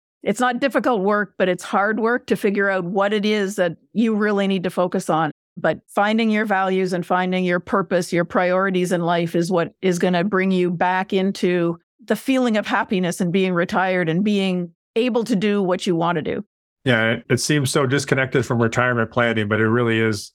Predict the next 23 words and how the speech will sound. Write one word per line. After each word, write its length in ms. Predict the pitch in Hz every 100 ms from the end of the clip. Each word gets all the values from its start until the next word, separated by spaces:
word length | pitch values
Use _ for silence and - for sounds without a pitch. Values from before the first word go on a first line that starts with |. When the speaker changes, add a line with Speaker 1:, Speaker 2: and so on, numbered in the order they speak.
| -
Speaker 2:
such 200 | - 113
an 80 |
important 320 | 113 123 113 104
aspect. 460 | 107 - 98 95
And 80 | 117
if 80 | 113
you 80 | 117
do 180 | 139
it 60 | 139
early 360 | 131 139 143 131
enough, 360 | 117 110 110 - _ -
then 180 | 117
hopefully 340 | 107 123 123 117
you 140 | 110
can 220 | 110 110 - _ -
miss 200 | 123 123
some 160 | 135 117
of 80 |
that 200 | 110 107 110
disconnect 560 | - 107 - 107 107 - _ _ _
stage 440 | - - 113 104 - -
of 120 | 104
retirement. 580 | 104 117 104 98 95